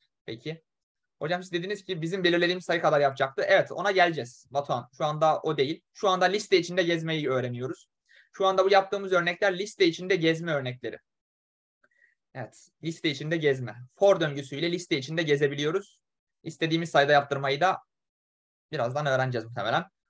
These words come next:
Evet, hadi bir sonraki örneği siz yapın. Ee, ne diyelim? Bir liste tanımlayın. Daha sonra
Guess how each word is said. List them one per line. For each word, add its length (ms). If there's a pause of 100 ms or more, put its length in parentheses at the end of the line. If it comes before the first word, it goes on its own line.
(160)
Evet, 200
hadi 140
bir 60
sonraki 540 (120)
örneği 320
siz 160
yapın. 340 (400)
Ee, 300
ne 140
diyelim? 360 (1000)
Bir 440 (760)
liste 540 (420)
tanımlayın. 580 (1500)
Daha 180
sonra 520